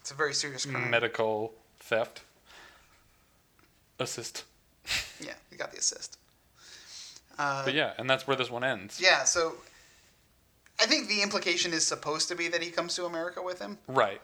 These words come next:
Speaker 2: but we
Speaker 1: But
Speaker 2: can read it in hindsight as they're, they're at least
Speaker 1: Amicable.
Speaker 2: pleasant. Yeah, this is an amicable split, but
Speaker 1: Mm-hmm.
Speaker 2: uh, he do-, Willie doesn't factor into the Colton's pilot.
Speaker 1: Mm-hmm.
Speaker 2: I think it probably would have been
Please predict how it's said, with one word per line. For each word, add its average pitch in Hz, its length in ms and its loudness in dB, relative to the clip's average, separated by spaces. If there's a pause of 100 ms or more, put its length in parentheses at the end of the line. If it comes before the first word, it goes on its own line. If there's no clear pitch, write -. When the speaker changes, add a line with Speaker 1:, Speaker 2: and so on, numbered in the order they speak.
(120)
Speaker 2:
but 131 260 6
we 135 80 6
Speaker 1:
But 135 120 6
Speaker 2:
can 131 160 6
read 123 180 8
it 117 120 6 (100)
in 113 140 -2
hindsight 107 520 2
as 104 520 0 (880)
they're, 135 300 6 (100)
they're 127 420 4
at 123 120 4
least 120 440 0 (640)
Speaker 1:
Amicable. 143 320 0
Speaker 2:
pleasant. 113 440 4
Yeah, 107 220 4
this 117 200 -2
is 113 80 -4
an 110 140 -2
amicable 107 480 -2
split, 101 460 0 (120)
but 107 160 2
Speaker 1:
Mm-hmm. 143 100 -4 (580)
Speaker 2:
uh, 101 280 4
he 127 100 2
do-, 135 140 4 (320)
Willie 127 320 4
doesn't 113 260 0
factor 113 340 2
into 101 480 -4
the 98 120 -6
Colton's 107 420 -2
pilot. 95 480 0
Speaker 1:
Mm-hmm. 151 280 -6 (220)
Speaker 2:
I 110 60 2
think 117 160 6
it 110 80 -2
probably 113 240 2
would 107 140 -4
have 110 60 -6
been 107 200 -8